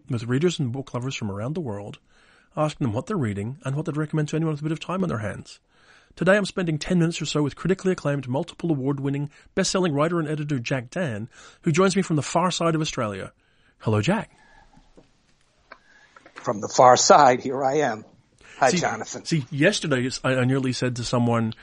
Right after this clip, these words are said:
Speaker 1: "The right side of Australia," 'cause I'm on the left side of Australia, but you're from Melbourne as well, pretty much now,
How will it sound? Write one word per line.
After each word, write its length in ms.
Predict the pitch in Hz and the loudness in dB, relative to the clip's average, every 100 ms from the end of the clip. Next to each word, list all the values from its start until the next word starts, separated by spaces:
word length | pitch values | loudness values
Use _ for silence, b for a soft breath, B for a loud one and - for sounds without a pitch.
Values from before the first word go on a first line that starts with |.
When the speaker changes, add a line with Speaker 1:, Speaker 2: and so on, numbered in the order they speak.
| b | b
Speaker 1:
"The 80 | 113 | -4
right 280 | 107 156 233 | 4 6 6
side 220 | - 123 | 4 2
of 80 | 113 | 2
Australia," 400 | 113 117 107 117 | -4 -4 -4 -4
'cause 140 | 139 | -4
I'm 100 | 139 | -2
on 80 | 117 | -2
the 80 | 104 | -4
left 240 | 120 - | -4 -2
side 220 | - 113 | 2 2
of 80 | 107 | 2
Australia, 420 | 110 113 104 110 - b b b | -2 0 0 0 -6 b b b
but 160 | 170 - | -6 -4
you're 80 | 277 | -2
from 200 | 165 147 | 2 4
Melbourne 380 | 131 120 135 | 4 2 2
as 140 | 143 143 | 0 -2
well, 200 | 190 262 | -2 -2
pretty 300 | - 139 113 | -2 -4 -4
much 320 | 92 - - | -6 -8 -10
now, 320 | 95 110 185 | -10 -8 -12